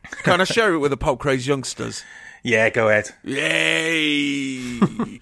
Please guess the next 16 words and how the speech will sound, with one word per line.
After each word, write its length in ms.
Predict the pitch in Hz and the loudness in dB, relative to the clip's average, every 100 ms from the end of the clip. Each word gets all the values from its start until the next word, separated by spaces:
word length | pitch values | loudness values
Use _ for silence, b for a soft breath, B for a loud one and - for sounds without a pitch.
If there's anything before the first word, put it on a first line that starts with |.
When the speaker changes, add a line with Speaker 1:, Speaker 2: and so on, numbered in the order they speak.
| - | -14
Speaker 1:
So, 180 | - 277 | 0 0
Simon, 460 | 262 294 277 233 165 | 4 4 4 2 0
Christmas 560 | - 269 - 208 - | 0 0 0 -2 0
nineteen 260 | 196 202 175 | 2 2 4
eighty-three. 480 | 185 151 160 160 139 | 2 0 0 2 4
Speaker 2:
Yeah. 680 | 156 185 202 214 165 110 104 | 4 6 8 8 6 4 2
Speaker 1:
Any 160 | 170 190 | 0 2
memories? 560 | 196 196 196 202 - | 2 4 4 2 2
Speaker 2:
It's 100 | 170 | 0
funny, 380 | - 185 156 135 | 4 4 4 2
um, 300 | 143 147 139 | 2 2 0
we've 380 | 131 151 151 - - | -4 -2 -2 -4 -6
literally 520 | 147 170 175 147 135 | 0 0 0 0 0
discussed 640 | 131 - - 135 - - | 0 -6 2 0 0 -8
the 140 | 139 135 | -2 -2
episode 680 | 131 127 - 127 120 117 | -2 -6 0 2 2 -2